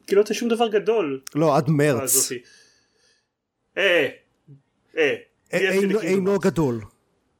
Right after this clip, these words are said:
Speaker 1: <laughs> אבל, אה, אמ, אה,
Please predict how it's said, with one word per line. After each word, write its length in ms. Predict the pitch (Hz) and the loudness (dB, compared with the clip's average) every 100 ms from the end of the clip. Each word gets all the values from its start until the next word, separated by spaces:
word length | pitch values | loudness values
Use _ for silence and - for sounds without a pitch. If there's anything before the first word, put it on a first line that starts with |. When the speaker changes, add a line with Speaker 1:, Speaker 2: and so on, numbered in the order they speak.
| _ _ - - | _ _ -8 -6
Speaker 1:
<laughs> 1000 | - - 147 135 - 233 262 247 196 151 | -6 -6 -10 -12 -14 -12 -8 -8 -6 -8
אבל, 400 | 147 143 147 147 | -6 -6 -2 -2
אה, 400 | 139 139 143 143 - - - - - 147 135 131 135 | -4 -6 -10 -12 -18 -20 -20 -20 -10 -4 -2 0 -2
אמ, 200 | 143 143 | -4 -2
אה, 260 | 185 160 | 0 2